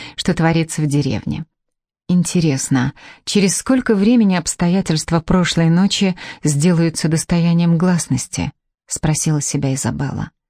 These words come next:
«Я видела ваше объявление об уроках игры на скрипке.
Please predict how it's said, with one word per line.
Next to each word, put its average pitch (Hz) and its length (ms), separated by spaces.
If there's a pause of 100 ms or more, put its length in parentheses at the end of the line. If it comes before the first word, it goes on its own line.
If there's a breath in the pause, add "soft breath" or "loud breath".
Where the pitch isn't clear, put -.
(640 loud breath)
«Я 254 220
видела 220 340
ваше 208 300
объявление 190 600
об 160 100
уроках 185 420
игры 165 300
на 165 160
скрипке. - 640